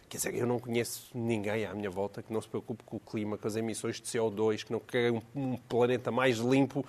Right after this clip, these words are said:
e uma aposta nas energias renováveis. Não conheço, francamente. Portanto, é uma questão <laughs> que é quase totalmente consensual. Onde é que depois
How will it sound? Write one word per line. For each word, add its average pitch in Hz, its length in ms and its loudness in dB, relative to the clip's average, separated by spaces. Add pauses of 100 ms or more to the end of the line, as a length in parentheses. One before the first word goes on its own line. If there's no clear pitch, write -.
(160)
e 143 80 2
uma 131 140 8
aposta 127 320 2
nas 123 140 0
energias 135 360 0
renováveis. 113 540 0
Não 127 120 -2
conheço, 147 340 -2
francamente. 120 420 -4 (380)
Portanto, 180 340 4
é 196 160 8
uma 208 160 8
questão 196 240 4 (360)
<laughs> - 280 -6
que - 140 -4
é - 280 -6
quase 180 320 6
totalmente 196 460 2
consensual. 190 560 2 (240)
Onde 190 220 6
é - 20 0
que 180 140 -4
depois 180 480 4